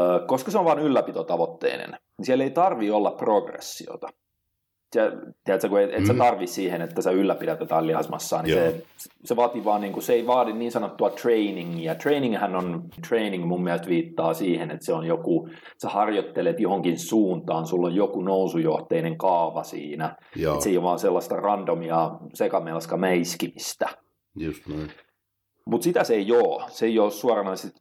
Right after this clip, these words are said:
Speaker 1: trainingia, vaan se on enemmän niinku working out.
Speaker 2: Okei, joo.
Speaker 1: Ja, ja working out sitten taas, se voi olla silleen, että jos vaikka sä teet kovia treenejä, mut niille ei ole mitään, niissä ei ole mitään punaista lankaa.
Speaker 2: Niin, sä käyt jumppaamassa siellä.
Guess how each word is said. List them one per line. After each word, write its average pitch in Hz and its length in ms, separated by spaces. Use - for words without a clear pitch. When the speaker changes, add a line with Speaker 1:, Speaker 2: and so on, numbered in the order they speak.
Speaker 1:
trainingia, 92 500
vaan 87 160
se 104 100
on 101 100
enemmän 113 280
niinku 92 280
working 92 400
out. - 360
Speaker 2:
Okei, 76 360
joo. 76 260
Speaker 1:
Ja, 107 300
ja 101 120
working 135 460
out 151 340
sitten 92 360
taas, - 400
se 135 180
voi 135 140
olla 110 200
silleen, 98 400
että 90 140
jos - 140
vaikka 95 220
sä 92 80
teet - 200
kovia 120 340
treenejä, 87 580
mut 85 120
niille 101 240
ei 95 40
ole 98 80
mitään, 92 520
niissä 101 240
ei - 20
ole 101 40
mitään 90 280
punaista 95 480
lankaa. 92 280
Speaker 2:
Niin, 101 220
sä 101 180
käyt 90 200
jumppaamassa 82 800
siellä. 85 220